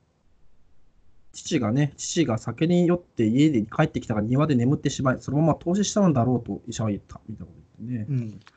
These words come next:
Speaker 2: まあ、ただ実はもしかしたら、
Speaker 1: <clears throat>
Speaker 2: 夜に帰ってきていたのかもしれないって話なわけだよな。あ、
Speaker 1: ね。
Speaker 2: で、
Speaker 1: そうそうそう。ね。
Speaker 2: 主人公はそれに、を知っていたかもしれないよっていうね、
Speaker 1: うん。
Speaker 2: 話になってくると。うん。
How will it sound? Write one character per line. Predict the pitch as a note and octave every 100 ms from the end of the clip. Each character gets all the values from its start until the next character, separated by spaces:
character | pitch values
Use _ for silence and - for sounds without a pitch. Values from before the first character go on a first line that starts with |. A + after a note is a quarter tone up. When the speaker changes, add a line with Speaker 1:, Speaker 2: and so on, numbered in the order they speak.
| - - _ _ -
Speaker 2:
ま |
あ、 | D#3 - -
た | G3
だ | C#3 A2
実 | C#3+ C3 E3
は | B2+
も | E3
し | -
か | C3
し | -
た | A#2+
ら、 | C3 - - - A#3+
Speaker 1:
<clears throat> | B2+ - _ -
Speaker 2:
夜 | D3+ G3
に | A2+
帰 | F3
っ |
て | F#3+ -
き |
て | B2
い |
た | A#2
の | G#2+
か | A#2
も | D3+
し | G2+
れ |
な | G2
い | G2
っ |
て | F#2
話 | F#2
な | F2
わ | E2+
け | -
だ |
よ | -
な。 | - _ _ _ _ -
あ、 | A#2+ A#2
Speaker 1:
ね。 |
Speaker 2:
で、 | C3 A2 - - G2+ -
Speaker 1:
そ | G2
う | -
そ |
う | E2+
そ | _ _ _ B2
う。 |
ね。 | A#2 A#2 -
Speaker 2:
主 | C#3+
人 | F3
公 | F#3 A#2+
は | C#3 G#2 E2+
そ | -
れ | B2
に、 | A#2 A2+ A2
を | - C3
知 | -
っ | -
て |
い | D3
た | F#3+
か | E3
も | G2
し | -
れ | G2+
な | G2
い |
よ | A2 -
っ | _
て | -
い | F2
う | F#2+
ね、 | G2+
Speaker 1:
う |
ん。 | G2 F#2+ _ _ _
Speaker 2:
話 | A#2+ G#2+ A2
に |
な | A2
っ | -
て |
く | G2+ F#2+
る |
と。 | - _ _ _ _ _ - - - - _ _ _ _ _ _ -
う |
ん。 | A2 G2 F#2+